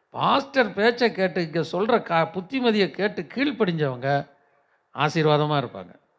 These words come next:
ஆமா. எபிரேயர்ல பதிமூணு பதினேழுல இந்த வசனம் இருக்கு. இதை மறந்துடாதீங்க. எபிரேயர் பதிமூணு பதினேழு.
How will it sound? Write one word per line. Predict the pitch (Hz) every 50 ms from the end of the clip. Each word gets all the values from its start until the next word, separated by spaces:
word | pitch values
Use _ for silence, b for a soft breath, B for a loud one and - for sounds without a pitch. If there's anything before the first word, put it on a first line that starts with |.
| _ _ _ _ _ _ _ _ _
ஆமா. | - 107 101 - - - _ _ b b b b b -
எபிரேயர்ல | 135 156 170 214 220 202 196 185 170 165 151 131 117 117 127 139 -
பதிமூணு | 147 160 190 208 208 196 190
பதினேழுல | - - 170 170 196 190 190 180 175 170
இந்த | 160 147 143
வசனம் | 139 139 - 185 165 151
இருக்கு. | 135 117 104 101 90 90 - _ _ _ _ _ _ _ _ _ -
இதை | 127 131 120
மறந்துடாதீங்க. | 123 131 143 165 170 151 139 123 101 92 85 85 - - _ _ -
எபிரேயர் | - 123 147 165 156 143 131 113 -
பதிமூணு | - 143 143 156 156 147 139 120 113
பதினேழு. | - 135 139 135 143 139 120 107 98 90 90